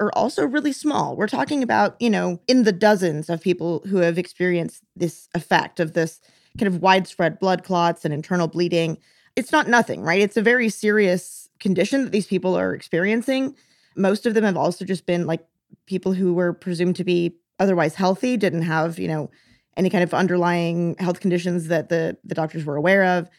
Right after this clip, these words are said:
So that's also part of the concern here, right? Is that these are the same kind of people who may not have actually had potentially life-threatening covid reactions if they had gotten covid. So that's kind of the concern here, right? Is that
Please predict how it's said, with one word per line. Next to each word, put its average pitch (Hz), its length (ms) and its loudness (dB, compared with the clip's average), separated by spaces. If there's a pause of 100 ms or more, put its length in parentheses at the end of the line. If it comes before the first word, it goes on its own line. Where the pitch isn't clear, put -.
(400)
So - 160 0
that's 220 260 0
also 208 280 2
part 247 180 2
of 233 40 0
the 240 80 0
concern 254 360 0
here, 247 180 2
right? 247 200 0
Is 180 220 -2
that 185 300 0 (540)
these 202 220 0
are 196 240 2
the 185 140 -2
same 185 200 0
kind 190 140 0
of 185 80 -4
people 190 220 0
who 208 100 2
may 180 340 2
not 170 460 -2
have 165 480 -2 (500)
actually 180 440 0
had 175 360 -2 (120)
potentially 180 680 -2
life-threatening 175 1040 -2 (240)
covid 220 400 0
reactions 294 480 0
if 285 80 -6
they 233 100 0
had 208 120 0
gotten 190 240 0
covid. 208 420 -2
So - 100 -4
that's 220 220 2
kind 233 160 0
of 208 60 2
the 185 80 0
concern 180 340 -2
here, 143 140 -2
right? 156 200 -2
Is 151 120 -4
that 175 280 -2